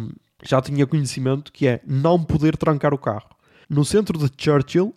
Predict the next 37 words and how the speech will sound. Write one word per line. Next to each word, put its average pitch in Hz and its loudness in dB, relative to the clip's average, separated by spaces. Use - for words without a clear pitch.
em 135 2
Manitoba, 139 2
é 147 2
proibido 165 0
deixar 160 2
carros 170 -2
trancados 156 0
nas 160 2
ruas, 107 -8
pois 131 0
eles 170 0
podem 170 2
servir 151 2
de 143 0
refúgio 147 0
para 147 0
pessoas 151 0
que - -18
estejam 147 0
a 139 4
fugir 135 0
de 127 -4
ursos 143 -2
polares. 120 -6
Por 135 2
isso, 147 2
por 143 0
isso 143 2
há. 113 2
Mas 165 2
tem, 170 0
mas 165 0
tem 180 2
bués, 135 0
meu, 110 -6
tem 139 -4
bués. 120 -6